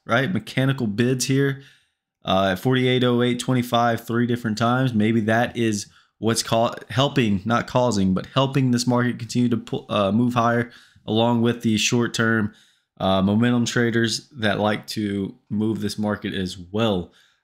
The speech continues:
And of course, you do have the fomo folks out there, uh, that are, you know, starting to feel more confident in the economy, feel more confident in the market, and adding to their positions as well. So underpositioned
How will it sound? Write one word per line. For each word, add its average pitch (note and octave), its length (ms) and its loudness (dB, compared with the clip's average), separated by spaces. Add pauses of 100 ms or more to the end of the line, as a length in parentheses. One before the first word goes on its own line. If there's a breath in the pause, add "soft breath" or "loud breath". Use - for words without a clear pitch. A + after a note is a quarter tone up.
And G#2 220 0
of G#2+ 100 -4
course, C#3 400 0
you B2 120 0
do B2 200 2
have A2+ 460 0
the A2 280 0
fomo A2 540 0
folks G#2+ 380 -2
out G2+ 240 -2
there, G2+ 340 -2 (380 soft breath)
uh, F#2+ 240 2
that F#2+ 200 2
are, F#2 380 0 (140)
you G#2+ 160 -4
know, F#2 80 0
starting G#2 420 0
to F#2+ 340 -2 (640 soft breath)
feel C#3 160 4
more B2 220 2
confident A#2 580 0
in A2 140 0
the G#2 120 2
economy, G#2+ 500 0
feel A2 200 -2
more G#2 180 0
confident G2 500 -4
in G2 80 -2
the F#2+ 60 2
market, G2+ 640 0 (360 soft breath)
and G2+ 160 -2
adding G2+ 360 0
to G2+ 100 -6
their F#2+ 160 0
positions F2+ 560 -2
as E2 160 -8
well. F#2 380 -2
So F2+ 460 -4
underpositioned G2+ 800 -2